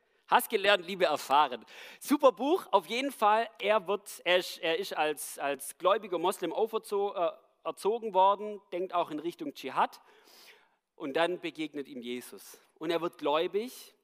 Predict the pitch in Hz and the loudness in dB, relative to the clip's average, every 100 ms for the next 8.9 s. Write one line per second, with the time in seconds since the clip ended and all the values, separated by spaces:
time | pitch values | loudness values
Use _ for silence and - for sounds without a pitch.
0 | _ _ _ 151 139 151 143 139 139 131 | _ _ _ -12 -6 -4 -4 -6 -8 -6
1 | 165 175 175 180 - 143 - 135 120 147 | -6 -4 -6 -8 -14 -20 -12 -12 -6 -2
2 | 196 151 131 120 - 127 170 - 143 135 | -2 -4 -10 -12 -6 -6 -6 -12 -10 -6
3 | 139 139 165 196 - 117 110 127 160 143 | -6 -6 -14 -14 -16 -18 -14 -14 -14 -14
4 | 180 208 _ _ _ _ 120 127 117 - | -14 -14 _ _ _ _ -16 -14 -14 -14
5 | 127 107 110 107 - - 101 92 _ 120 | -16 -16 -18 -20 -20 -18 -18 -18 _ -16
6 | 113 131 120 - 175 - - _ _ - | -14 -14 -14 -10 -10 -12 -20 _ _ -20
7 | _ - 139 131 156 214 240 139 165 190 | _ -10 -6 0 0 0 -8 -10 -6 -6
8 | 180 170 - 156 - - 165 180 | -6 -8 -4 -4 -6 -10 -6 -6